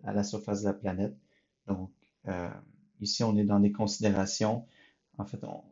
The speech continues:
c'est des considérations pratiques. C'est pertinent d'en parler, mais c'était pas l'élément principal de la réponse parce que, euh,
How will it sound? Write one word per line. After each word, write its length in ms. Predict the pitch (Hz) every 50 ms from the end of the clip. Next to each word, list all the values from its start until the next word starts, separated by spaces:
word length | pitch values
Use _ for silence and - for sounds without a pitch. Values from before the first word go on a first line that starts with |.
| _ -
c'est 180 | - - 117
des 120 | 107 110 107
considérations 600 | - 110 104 - - 110 107 107 104 131 131 127
pratiques. 540 | - - 110 104 - - 135 151 151 - - _ _ _ _ _
C'est 340 | - - - 123 113 110 107
pertinent 720 | 104 - - - 143 139 - - - - 139 135 139 143
d'en 180 | 139 131 120
parler, 520 | 117 - 117 107 107 110 107 117 139 160 - - _ _
mais 80 | - 113
c'était 300 | 107 - 117 - 113 110
pas 100 | - 127
l'élément 440 | 123 120 113 110 107 101 107 107 107
principal 480 | 104 - 110 101 - - - 110 110
de 60 | 107 104
la 80 | 101
réponse 580 | 98 101 101 - 110 113 135 151 151 - - _ _ _ _ _ _ _ _
parce 240 | - 110 101 - -
que, 300 | - - 110 110 110 113 113 - _ _ _ _ _ _ _ - -
euh, 440 | 101 95 92 90 90 90 90 90 90